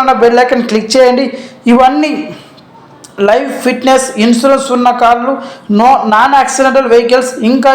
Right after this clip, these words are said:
ఏం కావాలి? మీకు నచ్చిన కార్ కనిపిస్తే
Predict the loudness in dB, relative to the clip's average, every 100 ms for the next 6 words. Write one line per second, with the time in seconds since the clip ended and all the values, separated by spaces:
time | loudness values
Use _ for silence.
0 | 2 0 0 2 0 -2 -12 -18 -20 _
1 | -2 0 0 0 0 0 0 0 2 0
2 | 0 -4 -10 -18 -20 -20 -20 -20 _ -20
3 | -20 -20 -12 -4 -2 -2 -2 -2